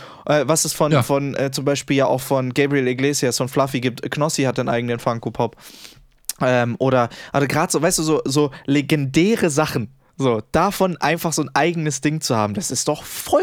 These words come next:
Speaker 1: geil. Aber ich versteh nicht ganz, wie das funktioniert.
Speaker 2: Ja, ich glaub, da musst du, äh, also wenn du an große Marken ran möchtest und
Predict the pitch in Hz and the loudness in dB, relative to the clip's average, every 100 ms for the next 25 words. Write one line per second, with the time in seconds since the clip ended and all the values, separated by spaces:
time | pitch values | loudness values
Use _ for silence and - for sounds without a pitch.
0 | 415 277 302 160 - _ - - - - | 2 2 2 2 0 _ -20 -18 -18 -20
1 | _ - 143 147 170 - - - - - | _ -4 -2 -2 -6 -8 -16 -20 -20 -12
2 | - 165 165 147 135 127 - 117 - 110 | -8 -4 -2 -4 -4 -6 -6 -8 -4 -4
3 | 104 - _ _ _ _ _ _ _ _ | -4 -6 _ _ _ _ _ _ _ _
4 | - 147 147 131 127 131 - 135 139 147 | -4 2 4 2 2 0 4 4 4 4
5 | 156 143 139 - 139 156 143 135 151 156 | 4 4 4 2 0 2 2 4 6 6
6 | 147 135 123 165 160 139 123 160 - 160 | 4 2 4 4 4 4 4 4 2 2
7 | 143 156 156 143 156 139 156 131 | 4 4 4 2 0 0 2 2